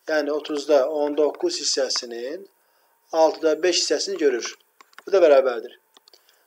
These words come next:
Beşdən otuz ixtisar olunur. Burada bir, burada beş, burada beş. E, üzr istəyirəm. Burada beşdən otuz, beşə ixtisar olanda burada altı olacaq. Bu da bərabərdir otuz altıda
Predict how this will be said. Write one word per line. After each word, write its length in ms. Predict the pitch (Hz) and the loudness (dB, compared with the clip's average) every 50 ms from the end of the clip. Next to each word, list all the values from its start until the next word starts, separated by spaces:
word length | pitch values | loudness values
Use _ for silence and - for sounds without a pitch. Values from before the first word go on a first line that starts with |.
| _ _ _ - | _ _ _ 4
Beşdən 380 | 190 208 214 - - 208 220 220 | 8 8 8 8 6 0 0 -4
otuz 200 | 190 - 180 175 | -4 -6 -6 -6
ixtisar 280 | 180 170 - - 175 156 | -6 -2 2 4 4 6
olunur. 260 | 139 123 120 120 131 | 4 4 0 -4 -8
Burada 300 | 139 156 160 185 175 170 | -6 -2 2 2 4 4
bir, 160 | 170 175 185 175 | 4 2 0 -2
burada 360 | 170 147 151 135 127 131 - | -4 0 2 2 0 0 -2
beş, 600 | 127 117 120 - 139 - - - - - - _ _ _ _ _ _ _ _ _ _ _ _ _ _ _ | -4 -2 -2 -2 -2 0 0 -2 -2 -4 -8 _ _ _ _ _ _ _ _ _ _ _ _ _ _ _
burada 280 | 139 135 139 131 113 113 | -10 -6 -6 -6 -6 -4
beş. 480 | 120 113 127 156 170 - - - - _ _ _ _ _ _ _ _ _ _ _ _ _ _ _ _ _ _ _ _ | -6 -6 -6 -6 -6 -6 -6 -8 -10 _ _ _ _ _ _ _ _ _ _ _ _ _ _ _ _ _ _ _ _
E, 60 | 131 | -12
üzr 340 | 120 117 120 151 143 139 131 117 | -10 -10 -10 -10 -8 -8 -8 -8
istəyirəm. 340 | - - - 113 110 113 117 | -8 -12 -12 -14 -16 -16 -16
Burada 340 | 123 123 117 143 143 147 - _ _ _ _ _ _ _ _ _ _ _ _ _ _ _ _ _ _ _ - | -16 -12 -8 -8 -8 -8 -10 _ _ _ _ _ _ _ _ _ _ _ _ _ _ _ _ _ _ _ -2
beşdən 300 | 151 143 - 151 131 - | 0 0 0 -2 -6 -8
otuz, 160 | - 131 139 127 131 131 | -10 -14 -14 -14 -12 -8
beşə 240 | 135 135 127 - 147 | -6 -4 -2 -2 -2
ixtisar 180 | 135 - - 131 | -4 -2 -2 0
olanda 460 | 123 123 127 135 156 196 202 165 - | 0 0 0 -2 -2 -2 -2 -2 -4
burada 400 | 135 135 131 143 143 151 147 - | -6 -6 -4 -4 -6 -6 -6 -6
altı 380 | 139 135 127 123 123 - - 135 | -6 -6 -6 -6 -8 -8 -6 -6
olacaq. 340 | 120 117 - - 120 110 - _ _ _ _ _ _ _ _ _ _ _ - | -6 -6 -8 -10 -12 -14 -16 _ _ _ _ _ _ _ _ _ _ _ 0
Bu 60 | 196 | 4
da 60 | 202 | 6
bərabərdir 380 | 196 185 185 190 190 - - - - | 8 8 8 8 6 4 2 0 -2
otuz 340 | 175 170 160 - - 143 160 | 0 0 0 0 0 2 6
altıda 540 | 160 156 151 147 - 151 147 151 156 156 | 6 6 6 6 2 -2 -2 2 4 6